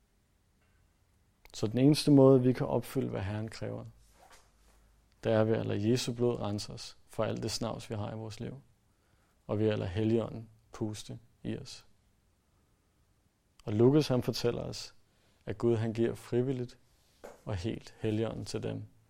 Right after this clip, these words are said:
som spørger ham, til dem, som beder om det. Så lad os gøre det.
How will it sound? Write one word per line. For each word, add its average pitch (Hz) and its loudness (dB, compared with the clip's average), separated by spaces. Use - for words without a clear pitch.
som 104 -10
spørger - -10
ham, 107 -12
til 110 -10
dem, 104 -6
som 110 -8
beder 117 -6
om - -12
det. 127 -18
Så 117 -14
lad 113 -10
os 107 -14
gøre - -10
det. - -16